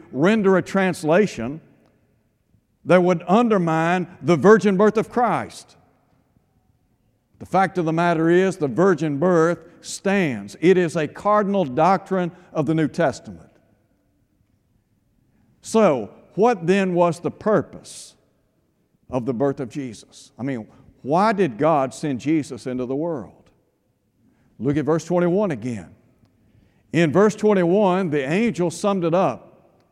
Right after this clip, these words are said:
He said, "She shall bring forth a son." He said, "You'll call his name Jesus, for he will save his people from their sins."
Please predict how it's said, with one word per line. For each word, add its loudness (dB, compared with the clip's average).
He -2
said, 0
"She 2
shall 6
bring 0
forth 0
a 0
son." -2
He 4
said, 2
"You'll 2
call 0
his -4
name -4
Jesus, -8
for 4
he 2
will 4
save 4
his 2
people 0
from -2
their 0
sins." -12